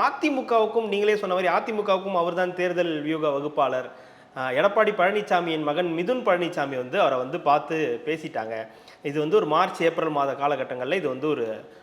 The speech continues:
அஹ், அஃபிஷியலா இது வந்து சொல்லப்படும் அப்படின்ற மாதிரியான செய்திகள் ஒரு பக்கம். இன்னொரு பக்கம், ஒரு விஜயையும் சந்திச்சு ஆலோசனைகள் வழங்குறாங்க, அவங்களோட நிர்வாகிகள் எல்லாம் பார்க்கறாருன்னா,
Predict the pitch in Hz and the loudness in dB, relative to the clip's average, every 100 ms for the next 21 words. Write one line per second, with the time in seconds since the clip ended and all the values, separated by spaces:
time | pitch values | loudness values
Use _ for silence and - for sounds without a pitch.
0 | - - 131 117 110 113 208 208 202 185 | -20 -12 -6 -4 -4 -4 -4 -4 0 2
1 | 175 147 143 147 143 147 156 143 139 127 | 2 0 0 0 0 0 0 -2 -4 -4
2 | 127 131 123 120 110 110 156 160 147 117 | -6 -6 -4 -4 -6 -6 -6 -2 -2 -4
3 | 107 110 113 123 151 147 165 147 143 156 | -6 -10 -10 -6 -4 -2 -2 -2 -2 -2
4 | 185 185 170 139 139 156 151 - - - | 0 0 -4 -6 -8 -8 -8 -10 -20 -20
5 | - - 156 156 156 139 131 123 127 127 | -12 0 2 2 0 -4 -2 0 0 0
6 | 123 120 127 127 123 120 120 139 156 139 | -2 0 0 0 0 -2 -2 0 0 0
7 | 123 120 127 127 131 131 113 120 | -4 -4 -2 -2 -2 -2 -6 -6